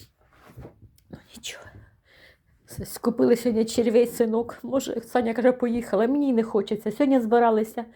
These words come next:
Кажу, ні, це перший раз в житті, що я, мені не хочеться їхати на рибалку зовсім. Кажу, ну давай поїдемо трошки, може, відволікомо, ну, відв-, відволі-, відволікатися.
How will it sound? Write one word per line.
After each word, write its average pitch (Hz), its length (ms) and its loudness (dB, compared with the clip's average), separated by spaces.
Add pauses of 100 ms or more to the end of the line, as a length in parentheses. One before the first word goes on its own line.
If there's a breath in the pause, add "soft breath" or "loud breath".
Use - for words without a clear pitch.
(360 loud breath)
Кажу, 226 260 0
ні, 208 140 0
це 220 120 -4
перший 269 340 4
раз 254 180 4
в - 40 -6
житті, 247 340 0
що 262 120 -2
я, 220 200 -2
мені 226 280 -4
не 226 80 -2
хочеться 254 460 -4
їхати 233 440 -2
на 226 100 -2
рибалку 233 580 -4
зовсім. - 440 0 (560 soft breath)
Кажу, - 240 -4
ну 262 60 2
давай 240 200 4
поїдемо 190 540 -4
трошки, 226 460 -4
може, 190 320 -4 (1600 loud breath)
відволікомо, 156 800 0
ну, 226 180 -2 (1000 soft breath)
відв-, 175 680 -2 (320 loud breath)
відволі-, 190 440 -6 (500)
відволікатися. 190 1000 -2